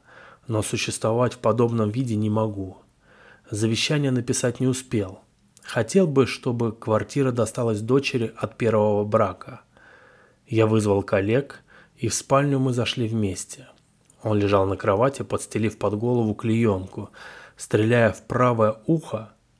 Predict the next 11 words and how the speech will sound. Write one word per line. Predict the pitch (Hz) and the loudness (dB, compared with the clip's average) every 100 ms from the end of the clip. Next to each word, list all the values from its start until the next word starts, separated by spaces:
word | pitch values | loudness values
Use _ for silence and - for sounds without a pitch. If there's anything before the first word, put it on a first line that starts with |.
| _ | _
к | - | -2
левому | 117 131 127 117 117 - | 2 2 2 2 0 0
он | 117 | -2
прижал | 107 110 101 117 110 | 0 0 0 2 0
подушку, | 113 110 120 107 - - - _ - - - _ | 2 0 0 -2 -6 -14 -16 _ -20 -20 -20 _
поэтому | - 101 98 101 95 | 0 2 2 0 -2
крови | - 113 101 | 2 4 4
практически | 110 90 110 101 95 - | 2 0 -2 -4 -4 -2
не | 110 110 | 0 0
было | 98 101 104 | 0 0 2
видно. | 107 95 95 | 0 -2 -6